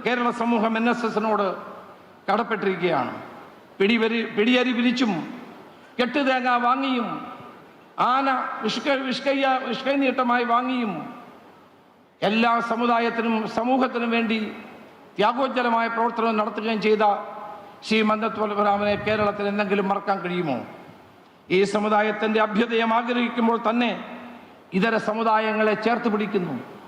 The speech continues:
ഇതര മതവിശ്വാസികളെ ചേർത്ത് പിടിക്കുന്നു. അതാണ് മന്നത്ത് പത്മനാഭൻ്റെ ഏറ്റവും വലിയ ശക്തി എന്ന് പറയുന്നത്. ഈ എൻ എസ് എസ് ഹെഡ്ക്വാർട്ടേഴ്സിൽ ചങ്ങനാശ്ശേരിയിലെ പുതൂർ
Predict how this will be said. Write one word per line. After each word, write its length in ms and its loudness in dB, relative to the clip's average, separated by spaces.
ഇതര 240 2
മതവിശ്വാസികളെ 920 2
ചേർത്ത് 320 0
പിടിക്കുന്നു. 460 -2
അതാണ് 380 2
മന്നത്ത് 300 0
പത്മനാഭൻ്റെ 640 0
ഏറ്റവും 400 2
വലിയ 400 2
ശക്തി 520 -4
എന്ന് 180 -4
പറയുന്നത്. 440 -8
ഈ 60 4
എൻ 180 4
എസ് 160 0
എസ് 340 -2
ഹെഡ്ക്വാർട്ടേഴ്സിൽ 640 0
ചങ്ങനാശ്ശേരിയിലെ 680 2
പുതൂർ 340 2